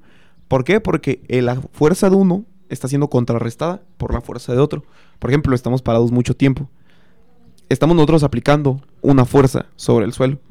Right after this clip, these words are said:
y la Tierra nos está aplicando una fuerza a nosotros, o sea, nos empiezan a doler las rodillas, nos duelen los pies. ¿Por qué? Porque nuestro mismo peso, exactamente el mismo,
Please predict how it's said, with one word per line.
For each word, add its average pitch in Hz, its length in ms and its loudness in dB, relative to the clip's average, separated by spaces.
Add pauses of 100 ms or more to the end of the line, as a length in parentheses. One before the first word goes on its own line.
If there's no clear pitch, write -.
(580)
y 135 100 4
la 113 120 0
Tierra 180 280 -2
nos 147 160 -4
está 127 160 -4
aplicando 156 400 -6
una 131 140 -4
fuerza 131 280 -8
a - 20 -8
nosotros, 147 320 -4
o 120 60 -6
sea, 123 100 -2
nos 120 140 -4
empiezan 127 280 -4
a 117 40 -4
doler 117 260 -2
las 110 200 -4
rodillas, 143 680 -2 (280)
nos 131 120 -4
duelen 123 200 0
los - 120 -8
pies. 196 180 -2
¿Por 135 160 2
qué? 220 120 4
Porque 214 300 4
nuestro 127 280 2
mismo 240 400 0
peso, 226 380 -4 (140)
exactamente 214 880 -4
el 196 80 2
mismo, 170 380 -4